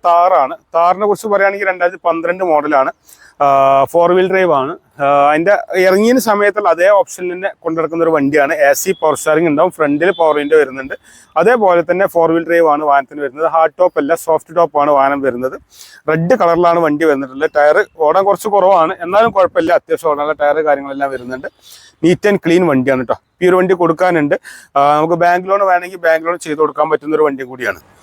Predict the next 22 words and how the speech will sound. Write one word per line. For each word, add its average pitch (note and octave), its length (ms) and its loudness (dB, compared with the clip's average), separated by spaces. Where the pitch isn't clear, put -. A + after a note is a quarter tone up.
ഈ B3 100 4
ഒരു D4 80 4
വണ്ടിക്ക് B3 320 2
അഞ്ചര G#3+ 360 2
ലക്ഷം A3+ 240 -2
ഉറുപ്പികയാണ് F3+ 300 -2
ചോദിക്കുന്നത് C#3 420 -4
ട്ടോ. C3 60 -4
പിന്നെ G3+ 200 -4
നമുക്ക് G#3 160 0
എസ് G3+ 180 0
എക്സ് - 140 -6
ഫോർ A3+ 200 2
കൊടുക്കാനുണ്ട്. F3 540 0
ഇതിന്റെ F3 320 -2
ഒരു A3 200 0
കൂടെ G3 240 2
ഉണ്ടായിരുന്ന G#3+ 300 2
എക്സ് F#3 160 -6
എക്സ് E3+ 100 -8
ഫോർ, G3 240 2
ഏ, F3 320 2